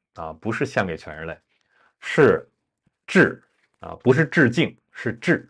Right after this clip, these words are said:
就一个字儿，致人类命运共同体，是想印这八个字儿。呃，这个人类命运共同体，实际上就是我写这本书的第三个初衷，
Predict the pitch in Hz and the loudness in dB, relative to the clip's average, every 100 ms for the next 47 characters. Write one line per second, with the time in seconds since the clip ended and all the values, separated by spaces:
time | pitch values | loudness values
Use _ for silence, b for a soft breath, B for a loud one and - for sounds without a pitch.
0 | _ - 98 101 110 - - _ 196 135 | _ -8 -4 -4 -4 -8 -12 _ 0 0
1 | - _ _ _ _ _ _ _ 101 95 | -4 _ _ _ _ _ _ _ -2 0
2 | 123 123 95 107 101 104 95 104 90 92 | 2 2 2 -4 -4 -4 -4 -6 -6 -8
3 | 98 143 - _ _ _ _ _ _ _ | -12 -16 -20 _ _ _ _ _ _ _
4 | _ _ _ - 135 110 82 131 120 156 | _ _ _ -4 -2 -2 -2 -4 -2 0
5 | - 139 147 110 82 - _ _ _ _ | 2 2 2 -2 -10 -16 _ _ _ _
6 | _ _ _ _ _ _ _ _ _ _ | _ _ _ _ _ _ _ _ _ _
7 | _ _ 110 95 90 92 - - 127 110 | _ _ -4 0 0 -2 -2 2 4 4
8 | 120 190 170 170 165 175 156 120 180 - | 4 4 2 2 0 -2 -2 -2 -2 -4
9 | - 76 - - 107 110 92 107 - - | -12 -18 -10 -4 -2 0 0 -2 -2 -6
10 | 98 78 - - 117 110 80 - _ _ | -6 -4 -6 -4 -4 -2 -4 -8 _ _
11 | _ - 107 123 117 85 - 80 78 | _ -12 -2 -2 -2 -4 -10 -12 -14